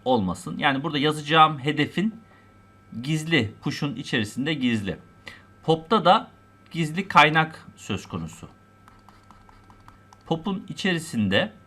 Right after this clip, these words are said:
kaynağı ben göstermiyorum.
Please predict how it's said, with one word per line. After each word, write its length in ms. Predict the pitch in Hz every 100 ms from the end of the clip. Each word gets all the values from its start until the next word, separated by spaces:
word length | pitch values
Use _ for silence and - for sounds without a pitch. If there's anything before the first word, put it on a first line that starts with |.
| - - - - - - - - - - - - - - -
kaynağı 500 | - 143 147 180 185
ben 200 | 180 170
göstermiyorum. 840 | 170 - 180 170 170 170 175 214